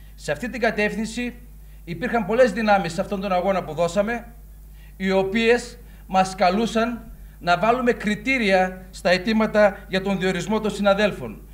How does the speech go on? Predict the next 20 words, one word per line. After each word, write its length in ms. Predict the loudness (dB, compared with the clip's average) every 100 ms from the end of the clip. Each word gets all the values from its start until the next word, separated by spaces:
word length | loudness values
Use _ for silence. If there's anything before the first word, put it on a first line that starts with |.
| -18 -10
Δηλαδή, 840 | -4 2 2 2 2 0 -4 -12
στην 280 | -12 -6 -6
ουσία, 560 | -4 2 4 4 2 -8 -8
μας 260 | 0 0 2
λέγανε 680 | 2 4 4 4 2 -4 -18 -20 -20 -20 -14
να 500 | 2 4 4 2 -10 -20 -20 -20 -6
εξαιρέσουμε 800 | -6 -2 2 6 6 4 -2 -2
κάποιους 460 | 2 2 0 -2
αναπληρωτές 800 | -2 -2 -4 -4 -2 0 0 0 -8 -18 -2
να 160 | 0
μην 180 | 2 2
διοριστούν. 720 | 2 0 0 -2 -2 -4 -12 -20 -20 -20 -20 -20 -16
Δηλαδή, 840 | -6 2 4 4 4 2 0 -8 0
τα 140 | 0
μορφωτικά 540 | 0 -4 -8 0 2 2
δικαιώματα 560 | 2 0 2 2 0
των 200 | 0 0
ίδιων 280 | 0 0 -2
των 120 | -4
παιδιών 500 | -6 -2 0 0 -2